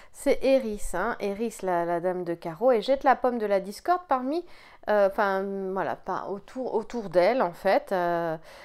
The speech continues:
et, euh, c'est cette po-, cette, cette porte de la, <laughs> cette pomme de la discorde, dessus, il y a écrit « À la plus belle ». Et elle jette la pomme, et forcément, c'est celle qui attrapera la pomme qui sera plus belle, tu vois. Elle met le,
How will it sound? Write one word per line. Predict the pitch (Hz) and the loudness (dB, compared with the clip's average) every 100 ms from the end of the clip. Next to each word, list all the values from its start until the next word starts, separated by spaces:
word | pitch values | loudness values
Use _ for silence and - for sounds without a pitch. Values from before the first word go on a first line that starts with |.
| - - | -20 -4
et, | 208 233 226 | 0 2 4
euh, | 190 180 175 175 175 170 160 127 92 - - - _ _ _ _ _ _ _ - - | 4 2 0 -2 -8 -10 -10 -12 -14 -16 -18 -20 _ _ _ _ _ _ _ -20 -20
c'est | - 196 | -8 -6
cette | 190 202 - | -4 -6 0
po-, | 254 254 | 4 4
cette, | 214 226 208 | 4 0 -4
cette | - 226 208 | -4 -6 -4
porte | 233 226 | -4 -4
de | 208 | -2
la, | 190 | 0
<laughs> | 180 196 | 0 8
cette | 185 - | 12 12
pomme | 208 214 | 12 0
de | |
la | 196 175 | -2 -6
discorde, | 175 - 220 226 | -10 -12 -8 -8
dessus, | 196 185 - | -8 -12 -10
il | 220 | -8
y | 185 | -6
a | 165 | -6
écrit « | 160 - - 240 - - - - - | -8 -12 -10 -8 -8 -14 -18 -20 -10
À | 185 | -6
la | 180 214 | -2 -2
plus | 226 - - 190 | -4 -10 -14 -10
belle ». | 170 165 160 151 151 - | -6 -6 -6 -8 -8 -10
Et | |
elle | 170 160 160 | -12 -10 -12
jette | 156 151 262 262 | -10 0 0 0
la | 202 170 | -4 -4
pomme, | - 185 247 240 | 0 0 0 -4
et | 175 | -10
forcément, | 175 165 - 170 175 233 | -12 -14 -14 -14 -10 -10
c'est | 233 - 165 - - - - | -12 -14 -16 -16 -20 -20 -16
celle | - 233 - | -8 -8 -6
qui | 190 | -10
attrapera | 160 165 - 170 | -10 -12 -16 -16
la | 160 160 | -16 -16
pomme | - 226 226 | -8 -6 -6
qui | 214 165 | -10 -16
sera | - 160 | -16 -18
plus | - 190 | -14 -10
belle, | 170 147 147 | -6 -6 -8
tu | - 147 | -14 -14
vois. | 147 - - - | -14 -14 -18 -12
Elle | 185 214 | -6 -2
met | 262 | 0
le, | 233 | 0